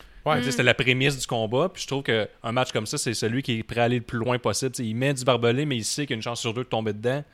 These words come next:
Speaker 2: L'autre, il dit, « Ok, t'as mis du barbelé, je vais en mettre
Speaker 1: Ouais.
Speaker 2: encore plus. » Puis c'est un enchaînement de moves, tu sais, c'est tout le temps aller plus loin, plus loin, plus loin, en sachant que les deux vont être,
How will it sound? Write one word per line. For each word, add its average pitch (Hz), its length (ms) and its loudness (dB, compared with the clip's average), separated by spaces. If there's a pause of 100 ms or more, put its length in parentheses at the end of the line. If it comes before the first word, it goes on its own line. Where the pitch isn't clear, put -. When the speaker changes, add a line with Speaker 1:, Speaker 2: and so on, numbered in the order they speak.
(380)
Speaker 2:
L'autre, 139 200 -2
il 117 60 -4
dit, « 131 60 2
Ok, 123 160 0
t'as 127 120 0
mis 143 100 -2
du 143 80 -6
barbelé, 131 240 4
je 127 60 -4
vais 120 100 0
en 117 80 2
mettre 123 180 -2
Speaker 1:
Ouais. 113 60 0
Speaker 2:
encore 120 260 6
plus. » 127 440 0 (240)
Puis - 160 -6
c'est - 180 -2
un 120 100 2
enchaînement 127 520 2
de 131 40 -2
moves, 139 240 0
tu - 80 -6
sais, 156 60 -6
c'est 123 140 -8
tout - 80 -18
le - 40 -20
temps 143 60 2
aller 135 140 0
plus 123 160 -8
loin, 117 180 -2
plus 127 160 -6
loin, 131 140 -2
plus 123 160 -6
loin, 123 240 0 (580)
en 120 60 4
sachant 151 320 4
que 160 80 4
les 120 180 6
deux 147 220 6
vont 120 240 4
être, 107 140 2